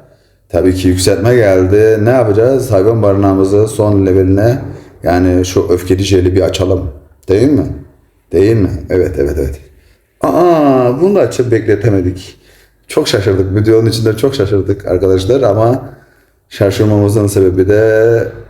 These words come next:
her şeyi kolayca bitirebilmek arkadaşlar. Şöyle dur bir dakika. Evet. Tabii ki bir tane daha buradan bir kitap alalım.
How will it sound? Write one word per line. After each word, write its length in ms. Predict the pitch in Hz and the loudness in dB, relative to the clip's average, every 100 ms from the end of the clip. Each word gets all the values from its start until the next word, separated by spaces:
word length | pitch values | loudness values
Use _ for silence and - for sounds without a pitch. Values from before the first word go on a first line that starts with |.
| - _ _ | -20 _ _
her 200 | - 113 | -2 0
şeyi 840 | 101 95 104 110 107 104 - - - | 2 2 4 4 4 4 2 -4 -2
kolayca 420 | 101 98 98 101 | 2 2 2 -2
bitirebilmek 560 | 98 95 95 95 95 92 | 0 0 2 0 0 0
arkadaşlar. 460 | 87 87 82 85 | -2 -2 -4 -6
Şöyle 380 | 87 82 80 73 | -4 -4 -4 -4
dur 220 | 92 95 | -6 -6
bir 80 | 90 | -6
dakika. 420 | 85 82 - 95 95 | -6 -8 -6 -2 0
Evet. 160 | 98 95 - - - _ _ _ _ _ _ _ | 2 0 -4 -14 -20 _ _ _ _ _ _ _
Tabii 240 | - 90 73 | -6 -2 -2
ki 220 | - - | -2 0
bir 80 | 98 | 2
tane 260 | 95 92 | 2 2
daha 300 | 90 87 85 | 2 0 0
buradan 340 | 95 92 90 90 | 0 0 0 -4
bir 60 | |
kitap 280 | 92 104 95 | -4 -4 -2
alalım. 480 | 90 87 98 113 113 | 0 0 0 -2 -4